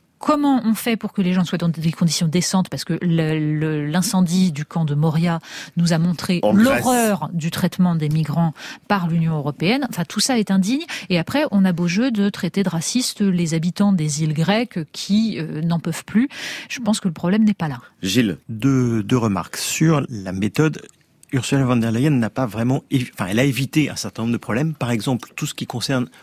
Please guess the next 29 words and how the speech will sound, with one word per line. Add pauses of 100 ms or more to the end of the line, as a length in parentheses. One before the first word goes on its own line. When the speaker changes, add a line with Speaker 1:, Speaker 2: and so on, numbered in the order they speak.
Speaker 3:
le
plan
de
relance
est
assez
peu
présent (320)
dans
son
discours.
L'autre
difficulté, (120)
c'est
plutôt
une
difficulté
pour
moi (100)
de
mise
en
œuvre. (200)
Est-ce
que
la
Commission
va
avoir